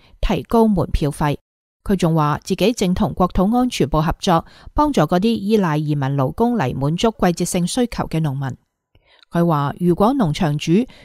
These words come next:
願意為佢哋僱用嘅移民勞工做擔保，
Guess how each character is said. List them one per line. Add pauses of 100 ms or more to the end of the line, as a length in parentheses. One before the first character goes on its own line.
願
意
為
佢
哋
僱
用
嘅
移
民
勞
工
做
擔
保，